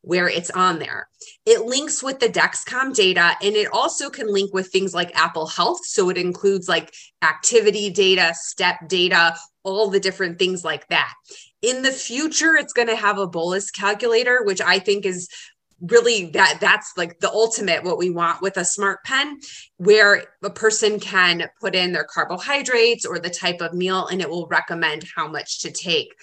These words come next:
including their glucose level and everything. We're just waiting for that to get through the F D A. So in its current form, it's just tracking the doses right now.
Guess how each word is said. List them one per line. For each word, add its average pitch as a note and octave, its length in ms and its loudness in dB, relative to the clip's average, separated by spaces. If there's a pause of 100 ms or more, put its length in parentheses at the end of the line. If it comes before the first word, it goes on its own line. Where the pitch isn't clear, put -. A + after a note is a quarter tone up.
(220)
including F3+ 400 0
their D#3+ 120 -8
glucose E3 580 -6
level D#3 300 0
and C#3+ 140 -6
everything. D#3+ 540 -4
We're F#3+ 160 0
just F#3+ 220 -2
waiting F#3+ 280 4
for F#3+ 160 -8
that D3+ 300 2
to G#3 80 -8
get - 280 -8
through F3 220 -8
the E3+ 180 -10
F - 240 -4
D D#3+ 200 -8
A. G2+ 240 -6
So F#3 220 -8
in E3 100 -6
its F3 160 -10
current D#4 460 0
form, C#3+ 340 -6 (260)
it's F3+ 260 -4
just F3+ 300 -2
tracking E3+ 800 -2
the E3+ 140 -8
doses - 580 -8
right D#3 320 -6
now. C#3+ 320 -2